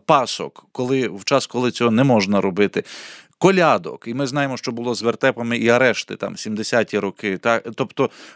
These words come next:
е, от наскільки от оця спільнота, яка, а, вже не була межовою, вона не жила в передмісті, а вже стала містом, наскільки вона, так би мовити, принесла з собою і певне уявлення про календарний цикл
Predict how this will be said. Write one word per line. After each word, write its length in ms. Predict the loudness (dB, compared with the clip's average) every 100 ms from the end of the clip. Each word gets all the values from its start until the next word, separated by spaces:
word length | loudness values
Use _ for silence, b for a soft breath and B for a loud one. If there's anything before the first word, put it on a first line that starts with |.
| -2
е, 160 | 2 4
от 300 | 4 2 2
наскільки 920 | 0 -2 0 0 0 0 2 4 4
от 220 | 0 -2
оця 260 | 0 2 0
спільнота, 760 | -2 -4 -2 2 2 2 2
яка, 760 | 2 -2 0 2 2 4 4 2
а, 300 | 0 -6 -8
вже 260 | -8 -6 -6
не 100 | -6
була 340 | -2 2 2
межовою, 680 | 2 -2 -4 -4 0 0 0
вона 220 | 0 -2
не 80 | -2
жила 280 | 0 4 4
в 80 | 2
передмісті, 840 | -2 -2 -2 -2 -2 -4 -4 0
а 80 | 2
вже 300 | 2 2 0 -2
стала 480 | -2 2 2 2 0
містом, 500 | -2 -4 -4 -6 B B B -8
наскільки 500 | -8 -2 -2 2 2
вона, 380 | 4 4 4 4
так 160 | 0
би 100 | 0
мовити, 280 | 0 2 0
принесла 500 | -2 -2 -2 0 0
з 40 |
собою 560 | 2 -2 0 2 4 2
і 120 | -2
певне 400 | 2 2 2 -2
уявлення 840 | -4 -4 2 2 2 -2 -6 -4 -4
про 220 | -2 -2
календарний 720 | 0 -2 2 2 2 0 -4
цикл 420 | -2 -2 0